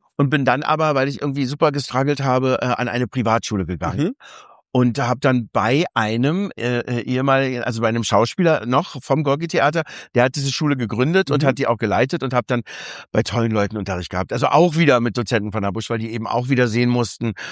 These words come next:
Speaker 1: wo, äh, haben sie noch andere Jobs, während es diesen ganzen Umbruch gab. Und hab dann eben vier Jahre studiert
Speaker 2: Mhm.
Speaker 1: und bin danach, äh, mal sofort auf Tourneetheater gegangen.
Speaker 2: Theater, also
Speaker 1: Ja.
Speaker 2: du warst erstmal, erstmal Theater.
Speaker 1: Na ja, nicht ganz. Ich hab auch während der Ausbildung schon,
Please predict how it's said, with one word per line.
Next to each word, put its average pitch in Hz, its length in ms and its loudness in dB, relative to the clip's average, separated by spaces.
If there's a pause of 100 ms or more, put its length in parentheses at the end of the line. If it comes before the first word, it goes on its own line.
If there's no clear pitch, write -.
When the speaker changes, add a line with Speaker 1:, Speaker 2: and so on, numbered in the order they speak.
(140)
Speaker 1:
wo, 123 340 2
äh, 110 40 0
haben 117 280 2
sie 110 80 -2
noch 107 160 -2
andere 104 300 0
Jobs, 127 480 0
während 120 340 0
es 117 80 -6
diesen 110 240 -8
ganzen 107 260 -2
Umbruch 139 360 0
gab. 123 240 2 (420)
Und 117 100 -2
hab 135 120 4
dann 135 140 0
eben 131 120 0
vier 131 240 2
Jahre 110 400 2
studiert 123 600 -6
Speaker 2:
Mhm. 135 320 -4 (960)
Speaker 1:
und 151 80 2
bin 147 120 2
danach, 123 420 0
äh, 143 320 4
mal 127 240 2
sofort 120 320 0
auf 135 80 -6
Tourneetheater 95 580 -4
gegangen. 82 440 -10 (260)
Speaker 2:
Theater, 127 520 -4
also 113 160 -4
Speaker 1:
Ja. 104 120 2
Speaker 2:
du 117 80 2
warst 117 200 -4
erstmal, 135 320 -2
erstmal 120 320 -6
Theater. 98 560 -12
Speaker 1:
Na 131 220 0
ja, 180 240 4 (240)
nicht 185 200 -2
ganz. 151 440 2 (260)
Ich 143 140 0
hab 156 80 2
auch 147 140 2
während 151 300 2
der 104 120 2
Ausbildung 170 480 0
schon, 165 320 -2